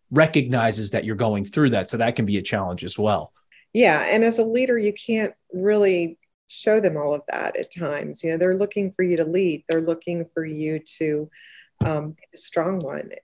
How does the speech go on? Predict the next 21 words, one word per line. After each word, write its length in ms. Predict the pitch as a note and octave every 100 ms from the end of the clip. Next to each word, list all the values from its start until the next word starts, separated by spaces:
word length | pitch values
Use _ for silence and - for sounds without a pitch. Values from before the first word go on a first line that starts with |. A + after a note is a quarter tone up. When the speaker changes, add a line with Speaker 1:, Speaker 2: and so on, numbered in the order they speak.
| -
Speaker 2:
And 540 | E3 D#3 D3 D3 D3 - -
even 560 | F#3 F#3+ F#3 F3 D#3+ - _ -
as 140 | E3+
a 60 | D#3+
mother 500 | E3+ A#3 - - - _
for 120 | F3
your 120 | D#3+
Speaker 1:
Yes. 60 | D#3+
Speaker 2:
children, 460 | A#3 G#3+ D#3 - - _ _
they're 140 | F3+ F#3+
looking 440 | F3+ F3+ E3+ E3
for 120 | E3+
you 480 | E3 D#3+ D#3+ D#3 D#3 -
to 80 | -
show 320 | - F#3+ F#3
that 240 | E3+ -
strength. 600 | - - F#3 F3+ C#3+ - -
So 240 | - F3
you 160 | F#3 F#3
can't 320 | - A#3+ A#3+
always, 680 | A3+ G3+ F#3+ F3 - -